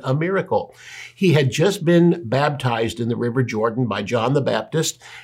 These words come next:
and now he goes, and after going to the, uh, uh,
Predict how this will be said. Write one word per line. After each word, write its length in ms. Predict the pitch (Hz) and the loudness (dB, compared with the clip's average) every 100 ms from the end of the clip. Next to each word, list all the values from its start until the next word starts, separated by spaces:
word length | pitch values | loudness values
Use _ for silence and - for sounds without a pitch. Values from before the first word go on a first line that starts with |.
| - | 0
and 200 | 131 127 | 4 4
now 220 | 147 160 | 4 2
he 160 | 147 | 2
goes, 380 | 165 143 139 156 | 2 4 4 4
and 120 | 123 | 2
after 300 | 127 131 127 | 2 0 -2
going 400 | 117 - 131 131 | -6 0 2 2
to 160 | 131 147 | 0 0
the, 260 | 139 147 - | 2 0 0
uh, 240 | 123 117 - - - - | 0 0 -4 -12 -20 -6
uh, 240 | 123 113 | -4 -2